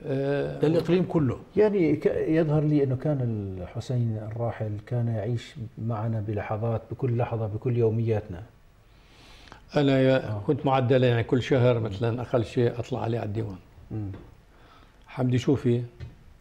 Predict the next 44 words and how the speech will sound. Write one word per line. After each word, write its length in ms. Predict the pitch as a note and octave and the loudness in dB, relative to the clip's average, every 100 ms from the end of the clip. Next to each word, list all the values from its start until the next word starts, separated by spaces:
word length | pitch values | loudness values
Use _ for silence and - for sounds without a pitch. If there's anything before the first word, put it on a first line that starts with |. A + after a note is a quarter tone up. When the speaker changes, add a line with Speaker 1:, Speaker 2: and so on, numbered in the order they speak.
| - - - - - - - - - - - | -20 -20 -20 -20 -20 -20 -20 -20 -20 -20 -6
Speaker 1:
طبعًا 160 | C#3+ C3 | 0 2
هو 160 | B2 | 2
عنده 380 | B2+ C#3+ A#2 A#2 A#2+ A2+ | 0 2 2 2 0 -6
Speaker 3:
أنت 160 | - F#3+ | -2 2
ليش، 100 | E3 | 4
Speaker 1:
مصادر. 260 | B2 G#2+ | 2 0
Speaker 3:
ليش 200 | F#3 - | -2 -2
ما 60 | C3+ | -4
صرت 280 | - B2 A#2+ | -2 -2 0
وزير؟ 320 | G2 G#2 F#2+ | 0 0 0
Speaker 1:
ها؟ 180 | A#2 F3 | 0 0
Speaker 3:
طيب؟ 100 | E2 - - - - - - - - | -6 -14 -20 -20 -16 -12 -12 -14 -4
ما 120 | D#3 | -4
صرت 280 | - B2+ - | 0 -2 0
وزير، 400 | G#2+ G2 F#2 E2+ | 0 0 -2 -2
يعني 240 | F2+ F2+ | -2 -2
أنت 160 | B2 C#3 | -2 0
أبيت 360 | A#2 C3 C#3+ G#2+ | 2 2 0 2
على 140 | D3 | 2
Speaker 1:
لا، 40 | |
لا، 100 | F3 | 2
أنا 80 | D#3+ | 2
Speaker 3:
نفسك. 140 | D3+ - | 2 4
Speaker 1:
تبع 140 | D#3 | 4
الوزارة 420 | D3 D3+ D#3+ D#3+ | 6 6 6 4
جيت 260 | C#3+ F3+ D3+ | 4 4 4
وزير، 240 | C#3+ D#3+ | 4 4
بس 100 | C#3+ | 2
بقول 220 | D3+ D3+ C#3+ | 2 4 4
لك 120 | B2+ | 2
آخر 200 | D3 D3 | 0 0
Speaker 3:
لا، 100 | C#3+ | 2
Speaker 1:
شيء 120 | C#3 | 4
Speaker 3:
ليش، 140 | B2+ | 4
Speaker 1:
هذا. 80 | C#3 | 2
Speaker 3:
ليش 200 | D#3+ F3 | 2 2
بس، 180 | E3 E3 D#3+ | 0 0 2
بس 160 | D3 | 0
بهذاك 420 | C3+ C#3+ C#3+ E3+ | 2 2 4 2
الوقت 260 | C#3+ D3+ D3+ | 4 0 2
ليش 180 | C#3 B2+ | -2 -2
ما 60 | |
صرت 200 | A#2 B2 | -4 -2
وزير؟ 260 | A#2 G2+ | -2 -2